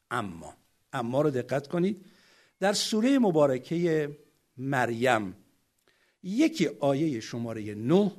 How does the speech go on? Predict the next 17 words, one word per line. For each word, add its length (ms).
یکی 260
آیه 320
شماره 380
بیست 280
و 40
یک، 280
دقت 400
کنید. 240
چطور 580
آدم 280
در 180
مقابل 480
قرآن 680
واقعاً 600
دلش 380
حری 420
نریزه؟ 480